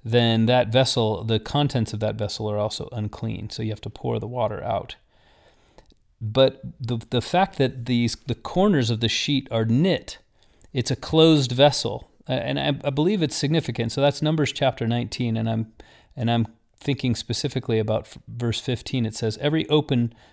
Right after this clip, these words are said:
vessel which hath no covering bound upon it is unclean." So the, the point is, God is giving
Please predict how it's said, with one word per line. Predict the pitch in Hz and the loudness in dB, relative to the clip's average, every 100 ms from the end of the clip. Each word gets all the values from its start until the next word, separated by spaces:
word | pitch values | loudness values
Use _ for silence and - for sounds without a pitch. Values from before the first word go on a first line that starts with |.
| _ | _
vessel | 127 165 165 117 | 0 2 2 2
which | 110 - | 2 0
hath | 113 120 - | 0 0 0
no | 120 107 | -2 -4
covering | - - 190 143 107 107 - _ _ _ | -4 0 2 2 0 -2 -8 _ _ _
bound | - 135 214 170 | 0 2 4 2
upon | - 107 104 | 0 -2 -2
it | 120 - | -6 -2
is | 147 170 135 | 2 2 2
unclean." | 135 127 117 - 202 117 65 - _ _ _ _ _ _ _ | 0 0 0 -2 -2 -2 -6 -16 _ _ _ _ _ _ _
So | - 147 143 143 - _ _ - | -4 2 4 2 -2 _ _ -16
the, | 120 135 131 131 139 | -2 0 2 0 -2
the | 131 | -6
point | 120 - 190 | -6 -2 2
is, | 156 127 123 - 131 _ _ _ - - | 4 2 -2 -10 -16 _ _ _ -12 2
God | 151 175 | 4 6
is | 151 | 4
giving | 113 139 135 131 120 | 2 2 4 2 0